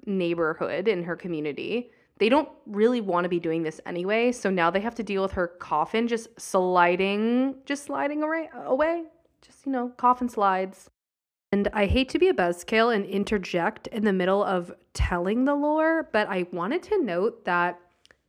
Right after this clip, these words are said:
I don't really think they would have tried to bury someone in the middle of winter, especially if it was snowing, because the ground would be frozen. And usually people would be put in holding crypts or, like, vaults above the ground until spring or the ground thawed.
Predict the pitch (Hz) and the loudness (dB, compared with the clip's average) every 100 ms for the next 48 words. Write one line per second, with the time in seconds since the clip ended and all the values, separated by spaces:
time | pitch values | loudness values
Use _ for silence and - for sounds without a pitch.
0 | _ _ _ 226 214 226 311 370 359 214 | _ _ _ 0 0 4 2 2 -2 -2
1 | 214 220 220 - 185 208 226 214 190 175 | 2 2 0 -2 -4 -2 -6 -4 -2 0
2 | 175 185 190 - 170 175 202 175 160 160 | 0 0 -2 -4 -2 -2 -4 -4 -6 -4
3 | 175 185 - 214 233 262 247 208 185 180 | -4 -6 -4 -2 0 0 0 -2 -2 0
4 | 180 175 165 165 - 285 311 214 - 175 | -2 -4 -6 -8 -4 -4 -4 -8 -4 -2
5 | 170 - 262 262 269 269 - 220 180 170 | -2 -4 -4 -4 -8 -8 -2 -2 0 -2
6 | 254 262 214 202 190 190 - 196 220 214 | -6 -6 -4 0 0 0 -6 -2 -2 2
7 | 190 220 262 247 247 226 202 214 214 147 | 2 2 0 -2 -4 -2 0 0 -2 -10
8 | 170 - _ _ _ - 220 214 247 349 | -16 -20 _ _ _ -8 -6 -4 0 0
9 | 370 415 403 311 339 330 330 339 - 202 | 2 0 0 -4 -2 -2 0 0 0 -2
10 | 190 - 214 196 185 262 311 233 180 165 | -2 -2 -6 -4 -2 -2 0 -4 -4 -10
11 | - - 190 175 175 170 185 196 220 - | -12 -10 -8 -6 -6 -10 0 6 6 6
12 | - - 196 180 180 175 254 254 202 202 | -6 -6 -4 -4 -4 -4 0 2 0 -2
13 | 202 190 185 165 165 - - 247 247 208 | -6 -4 -4 -4 -6 -6 0 2 0 -2
14 | 185 185 185 185 233 226 156 - - 185 | -2 -2 2 2 2 0 -4 -4 -8 -12